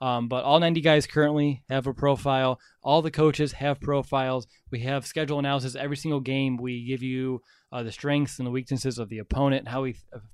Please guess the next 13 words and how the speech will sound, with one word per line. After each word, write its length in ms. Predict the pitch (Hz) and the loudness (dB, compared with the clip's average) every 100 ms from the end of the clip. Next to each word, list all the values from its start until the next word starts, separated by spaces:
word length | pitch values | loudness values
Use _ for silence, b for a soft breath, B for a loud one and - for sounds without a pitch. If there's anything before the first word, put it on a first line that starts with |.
| - | -8
think, 300 | 139 135 - b b | -4 -4 -8 b b
uh, 80 | 127 | -8
the 100 | 123 | -6
game's 300 | 120 135 120 | -2 -2 -2
gonna 240 | 120 131 | -2 -2
go, 460 | 123 127 123 127 120 | -2 -2 2 2 0
a-, 60 | 107 - | -2 -12
our 120 | 123 | -12
confidence 520 | - 147 139 139 123 | -6 -4 -2 -2 -2
meter 280 | 139 135 131 | -2 -2 -2
for 260 | - 127 139 | -4 -8 -6
each 260 | 135 127 - | -6 -4 -6
week, 320 | 127 131 127 | -2 -2 -4